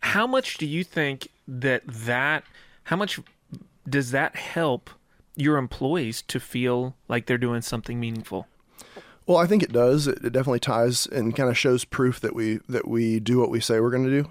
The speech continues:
Speaker 2: as far as the mission goes. And I think, you know, at the, uh, when we have quarterly lunches and we have an, our annual Christmas dinner, and at those times we share the nonprofits that we were able to give to during that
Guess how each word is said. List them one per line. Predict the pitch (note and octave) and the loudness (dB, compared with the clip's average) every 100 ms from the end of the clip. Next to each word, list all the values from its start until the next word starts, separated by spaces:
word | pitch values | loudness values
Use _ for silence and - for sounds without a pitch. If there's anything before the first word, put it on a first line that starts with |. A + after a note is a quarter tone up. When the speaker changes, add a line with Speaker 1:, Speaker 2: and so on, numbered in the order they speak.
| - | -6
Speaker 2:
as | A#2 A2 | -6 -2
far | - A2+ | 0 0
as | A2+ | 0
the | A#2+ | 0
mission | A2+ A2+ C3 B2 | 0 2 2 2
goes. | B2+ C#3+ - _ - - - - | 0 -2 -6 _ -20 -20 -20 -10
And | - B2+ | 0 2
I | A#2+ | 2
think, | C3+ B2 - - _ - | 2 0 -2 -16 _ -4
you | C#3+ | 0
know, | A#2 A2+ | 2 2
at | C3 B2+ | -2 -2
the, | B2+ A2+ A2+ A#2 - _ | 2 4 4 2 -4 _
uh, | A#2 - - - | -4 -4 -4 -2
when | B2+ | 0
we | |
have | B2+ - | 0 2
quarterly | C3+ C3 | 4 4
lunches | C3+ A#2+ A#2+ B2 B2 A#2+ | 4 2 2 2 2 0
and | |
we | A2 | 0
have | A2+ G#2+ | 0 0
an, | G#2 | 0
our | A#2 | 0
annual | A2 A#2+ A#2 A2+ | 0 0 0 0
Christmas | - B2+ - A#2 | -2 -4 -4 -6
dinner, | A2+ A2+ A2+ A#2+ - | -4 -4 -4 -6 -4
and | A#2 A2+ A2+ - - | -2 -2 -4 -8 -6
at | C3+ A#2 | -4 -2
those | B2+ A2+ A#2 - _ - | 0 0 -2 -8 _ -2
times | D3+ C3 A2+ A2+ A#2+ | 2 2 2 -2 -2
we | A#2 | 0
share | - B2+ A#2 A2+ | 2 2 2 0
the | G#2+ A2+ A2 | 0 -2 0
nonprofits | A#2 A2+ A2+ A2 A#2 - | 0 0 -2 -4 -6 -6
that | B2 | -2
we | A2 | -2
were | G#2+ | -2
able | G#2 | -6
to | - | -6
give | G#2+ A#2+ A2+ | -2 -2 0
to | - G2+ G#2 G#2+ - - | -2 -2 -2 -8 -14 -8
during | B2 A2+ A2 G#2 | -4 -2 -2 -6
that | G#2 | -6